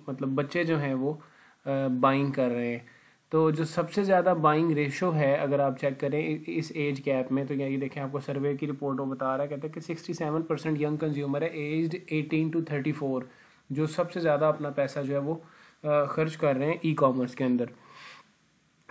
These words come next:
ठीक है। Shopify में की रिपोर्ट है ये कि वो चीज़ें बाय कर रहे हैं, आते हैं, बाइंग करते हैं और अन-, अ, जो है ना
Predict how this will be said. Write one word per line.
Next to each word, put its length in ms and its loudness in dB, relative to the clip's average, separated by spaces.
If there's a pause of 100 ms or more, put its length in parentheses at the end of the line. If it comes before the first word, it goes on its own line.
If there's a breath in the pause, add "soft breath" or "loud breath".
ठीक 180 -2
है। 120 2
Shopify 640 2
में 180 -4 (140)
की 100 4
रिपोर्ट 380 2
है 100 2
ये 240 0 (160)
कि 100 -4
वो 200 0
चीज़ें 340 0
बाय 220 4
कर 200 0
रहे 160 -2
हैं, 140 0
आते 320 -4
हैं, 220 -2
बाइंग 240 0
करते 320 -6
हैं 120 -6
और 160 -8
अन-, 140 -6
अ, 360 -4 (220)
जो 120 -2
है 60 0
ना 260 -4